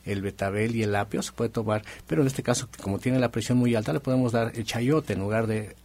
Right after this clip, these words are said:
betabel. Zanahoria, apio y chayote para ayudar a prevenir y ya directamente,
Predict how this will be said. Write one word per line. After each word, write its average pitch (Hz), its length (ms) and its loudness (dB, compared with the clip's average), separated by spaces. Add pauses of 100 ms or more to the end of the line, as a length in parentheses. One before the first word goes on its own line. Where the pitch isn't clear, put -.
(120)
betabel. 135 520 0 (520)
Zanahoria, 123 640 4 (120)
apio 110 340 0
y 123 60 0
chayote 110 560 -2 (320)
para 110 160 0
ayudar 110 240 2
a 151 60 2
prevenir 113 520 2
y 113 160 -2
ya 113 160 0
directamente, 117 920 2